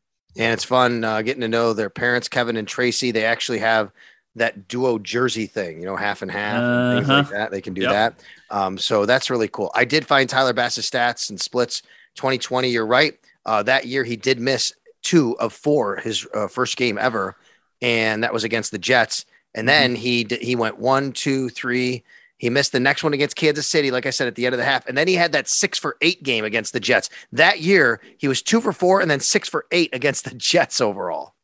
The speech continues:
Speaker 2: Weren't, uh, if, unless I'm wrong, did they only score field goals in that game against the Jets?
Speaker 1: Yeah, that second one, they had eighteen points, and he had six field goals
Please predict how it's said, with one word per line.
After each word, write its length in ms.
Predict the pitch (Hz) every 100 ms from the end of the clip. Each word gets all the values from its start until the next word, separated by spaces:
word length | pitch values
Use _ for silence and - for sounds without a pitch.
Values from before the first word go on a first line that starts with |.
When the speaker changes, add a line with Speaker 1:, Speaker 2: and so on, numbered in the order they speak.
| _ _ -
Speaker 2:
Weren't, 420 | 123 147 220 - -
uh, 140 | 147 151
if, 200 | 143 -
unless 540 | 135 156 294 - - _ _ _ -
I'm 200 | 123 123
wrong, 460 | 131 135 113 98 _ _ _ _ -
did 200 | 143 131
they 300 | 214 339 - -
only 280 | 196 233 254
score 240 | - 233
field 260 | - 143 151
goals 240 | 196 220
in 60 | 226
that 160 | 233 233
game 180 | 226
against 240 | 220 226 -
the 60 |
Jets? 380 | 190 196 247 -
Speaker 1:
Yeah, 180 | 139 139
that 140 | 131 -
second 360 | 160 139 135 117
one, 240 | 107 101
they 140 | 110
had 260 | 113 120 113 -
eighteen 540 | 147 - - 143 131
points, 560 | - 135 110 92 - - - - -
and 120 | 113
he 120 | 135
had 220 | 127 110 -
six 340 | - 147 -
field 320 | - 135 131
goals 400 | 113 87 58 -